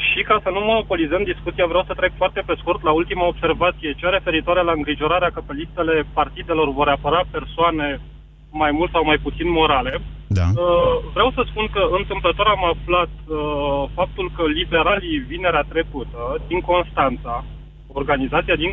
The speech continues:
Speaker 1: Constanța, a anunțat că nu vor mai candida actualii parlamentari. Niciunul. Un lucru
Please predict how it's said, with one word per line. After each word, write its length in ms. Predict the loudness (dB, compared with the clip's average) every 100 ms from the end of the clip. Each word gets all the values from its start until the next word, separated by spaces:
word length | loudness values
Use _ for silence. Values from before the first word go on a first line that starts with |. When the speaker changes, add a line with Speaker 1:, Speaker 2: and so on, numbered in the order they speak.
| 0
Speaker 1:
Constanța, 460 | 0 0 0 2
a 180 | 2 4 2
anunțat 540 | 2 -4 -6 -6 -6 -6 -10 -14 -18 -20 -20 -2
că 100 | 0
nu 220 | 2 2 2 2
vor 120 | 2 0
mai 100 | 0
candida 720 | 2 0 0 -4 0 0 0 -4 -14 -16 -20 -20 -12 -4
actualii 500 | -4 0 0 0 0
parlamentari. 580 | 2 2 0 -4 -8 -12 -18 -20 -20 -20 -20 -20 -20 -10 -8
Niciunul. 360 | -4 -6 -6 -12 -14 -2
Un 160 | 2 2
lucru 380 | 2 2 0